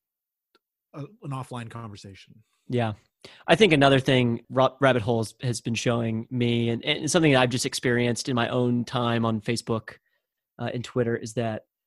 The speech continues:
Speaker 2: uh, the internet allows for you to make really broad, general, sweeping claims about, um, groups of people, um, in particular, that you could never really get away with saying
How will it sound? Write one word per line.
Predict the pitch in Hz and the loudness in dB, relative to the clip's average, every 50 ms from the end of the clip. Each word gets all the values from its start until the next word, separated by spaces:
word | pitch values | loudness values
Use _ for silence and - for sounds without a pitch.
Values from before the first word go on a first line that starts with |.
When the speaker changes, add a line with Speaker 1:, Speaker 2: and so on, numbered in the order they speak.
| _ _ _ _ _ _ - | _ _ _ _ _ _ -16
Speaker 2:
uh, | - 117 - - - | -12 -12 -10 -8 -4
the | - 139 | -2 2
internet | 170 165 170 165 160 151 - - | 4 6 6 8 8 6 6 4
allows | 143 127 120 123 120 120 123 123 120 | 2 2 2 4 4 4 4 2 2
for | - - 135 | 0 -2 0
you | 123 120 | 2 2
to | 120 113 | 2 2
make | 120 117 113 - | 0 -2 -2 -2
really | 120 120 120 117 | -2 0 0 0
broad, | 104 117 113 117 113 113 113 117 117 113 110 107 | -2 -4 -2 0 0 2 2 2 2 0 -2 -4
general, | - 127 113 113 113 110 110 107 - _ _ - | -4 -2 -2 0 -2 -2 -4 -6 -10 _ _ -16
sweeping | - - - 123 113 123 117 | -10 -4 -4 -4 -2 -2 -6
claims | - - 123 117 117 117 107 | -4 -4 -2 0 0 0 -2
about, | 117 107 117 113 113 110 - - - _ _ _ _ _ _ _ _ _ _ _ _ - | -2 -2 -2 -2 -2 -4 -6 -8 -20 _ _ _ _ _ _ _ _ _ _ _ _ -4
um, | 127 120 113 110 110 110 - 127 | -2 -2 0 0 -2 -4 -6 -2
groups | 127 139 143 - - | 0 0 0 0 -2
of | 135 - | -4 0
people, | - 143 139 139 147 143 151 151 _ _ _ _ _ _ _ _ _ _ - | 2 2 2 4 2 0 0 -2 _ _ _ _ _ _ _ _ _ _ -4
um, | 131 123 117 | -4 -4 -2
in | - 131 | -4 -6
particular, | - 123 - 131 123 - 143 139 143 143 156 156 _ _ _ _ _ _ _ _ _ _ _ - | -6 -4 -2 -2 0 2 2 4 4 2 0 -2 _ _ _ _ _ _ _ _ _ _ _ 2
that | 127 143 135 | 2 4 4
you | 165 147 131 | 4 2 2
could | - 151 131 | 2 4 4
never | 156 170 156 170 | 4 6 6 6
really | 147 135 143 147 135 135 131 123 113 - 123 120 | 6 6 6 6 8 6 4 4 0 -4 -8 -2
get | 117 143 135 | 2 4 4
away | 131 123 127 123 123 | 6 6 6 4 4
with | 120 - | 2 -2
saying | - - - 131 123 120 120 120 120 117 113 113 | -4 -2 -2 0 0 2 0 0 0 -2 -2 -4